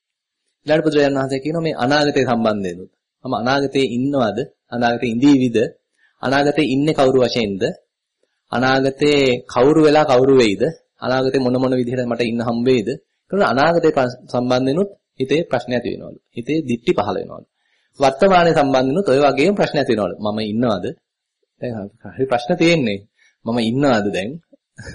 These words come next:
ඊළඟට මම කවුද? ඊළඟට මම, අ, මම කොහින්දන්ද මෙතෙන්ට ආවේ? මම මෙතන ඉඳලා ඊළඟට කොහෙද යන්නේ? ඕන ම-, වර්තමාන සම්බන්ධෙනුත් ප්‍රශ්න ඇති වෙනවලු.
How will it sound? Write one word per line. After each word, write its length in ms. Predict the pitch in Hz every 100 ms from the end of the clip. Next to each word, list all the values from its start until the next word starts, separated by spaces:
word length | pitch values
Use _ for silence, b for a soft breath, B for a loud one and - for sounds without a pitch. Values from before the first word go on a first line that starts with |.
| 135 - B B B
ඊළඟට 260 | _ 139 127
මම 220 | 120 123 139
කවුද? 380 | - 143 135 110 127 - _ _ _ _
ඊළඟට 180 | 139 143
මම, 260 | 165 135 131 139 143 - _ _ _ _ _ -
අ, 100 | 117 113 107 104 107 - _ _ _
මම 120 | 127 143
කොහින්දන්ද 460 | 143 147 160 151
මෙතෙන්ට 340 | 143 135 123 113
ආවේ? 380 | 120 131 98 147 _ _ _ _ _ -
මම 100 | 147
මෙතන 240 | 139 143
ඉඳලා 180 | 156 151
ඊළඟට 300 | 139 139 143
කොහෙද 240 | 135 135 120
යන්නේ? 380 | 113 127 120 127 - _ _
ඕන 160 | 180 185 208
ම-, 240 | 143 -
වර්තමාන 520 | - 131 127 156 139 123
සම්බන්ධෙනුත් 540 | 117 113 107 107 151
ප්‍රශ්න 260 | - - 117
ඇති 180 | -
වෙනවලු. 260 | 90 - -